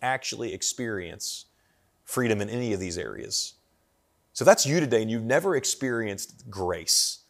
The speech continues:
You've never experienced what it means for Jesus to be the Lord and the Savior of your life. I'm gonna pray for you right now. In fact, let's all just bow our heads and close our eyes. And man, if you've never made Jesus the Lord of your life, I'm telling you, you cannot experience freedom.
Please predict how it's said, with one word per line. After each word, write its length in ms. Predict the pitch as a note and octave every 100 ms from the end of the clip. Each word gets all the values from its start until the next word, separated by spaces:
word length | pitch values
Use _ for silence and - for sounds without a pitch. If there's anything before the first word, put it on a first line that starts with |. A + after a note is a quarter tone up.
| _ _ _
You've 120 | A2
never 240 | B2 F3 F3
experienced 720 | B2+ - C#3 C#3+ C3 A2 -
what 140 | A2
it 80 | C3
means 260 | A#2 A#2+ A#2
for 160 | -
Jesus 380 | G2+ - C3+ C3+
to 60 | G2
be 60 |
the 80 | G#2+
Lord 380 | G2+ A2 A#2 B2
and 80 | G2+
the 60 |
Savior 420 | G2 A2 G#2+ G#2 F#2+
of 140 | F#2
your 100 | F2
life. 400 | F2 D2 A#1 - _ _ _ _ _
I'm 80 | -
gonna 100 | F3
pray 220 | - C#3+
for 140 | C3+ C#3
you 140 | A2+
right 220 | G2+ G2+
now. 200 | F#2+ E2
In 60 | F2
fact, 200 | A#2+ -
let's 160 | C#3 -
all 140 | D3
just 140 | A#2 G2+
bow 160 | A2+
our 100 | A2+
heads 160 | A2 G#2+
and 100 | G#2
close 220 | G#2 G2
our 100 | G2
eyes. 260 | F#2 F#2 G2
And 100 | G#2
man, 200 | G#2+ F#2+ _ _ -
if 180 | A#2+ B2
you've 220 | D#3 C#3
never 480 | C3+ C#3 D3 D#3+ F3+
made 300 | D3+ C#3+ A2+
Jesus 440 | - C3 B2 B2
the 80 | A2+
Lord 220 | G#2+ A2
of 80 | G2
your 120 | G2
life, 220 | F#2+ F#2+ -
I'm 140 | A2
telling 300 | - C3 A#2
you, 140 | G2 F#2+
you 160 | G#2+ B2
cannot 640 | - - C#3 D3+ C3+ C3+
experience 580 | A#2 - A#2 G#2+ F#2+ -
freedom. 380 | - F2 F2+